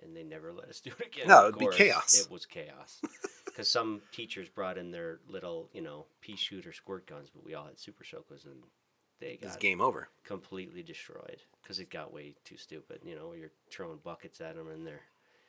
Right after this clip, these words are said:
Speaker 1: got this little
Speaker 2: <laughs>
Speaker 1: pea shooter at you, you know?
Speaker 2: Do you remember the, uh, oh, man, I cannot, I th-, not the Chuck It. Chuck It is what you use for dogs now when you put a tennis ball in it, but growing up, put snowballs in it, especially growing up here.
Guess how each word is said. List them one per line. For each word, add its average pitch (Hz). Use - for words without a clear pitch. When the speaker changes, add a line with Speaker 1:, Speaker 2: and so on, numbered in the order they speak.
Speaker 1:
got -
this -
little 80
Speaker 2:
<laughs> -
Speaker 1:
pea 202
shooter 170
at 170
you, 180
you 165
know? 170
Speaker 2:
Do 120
you 131
remember 120
the, 101
uh, 87
oh, -
man, 98
I 98
cannot, 95
I -
th-, -
not 151
the -
Chuck -
It. 78
Chuck -
It 165
is 113
what 107
you 98
use 101
for 90
dogs 76
now 78
when 80
you -
put -
a -
tennis -
ball 80
in 80
it, 78
but 87
growing 101
up, 131
put -
snowballs 104
in -
it, -
especially 110
growing 95
up 90
here. -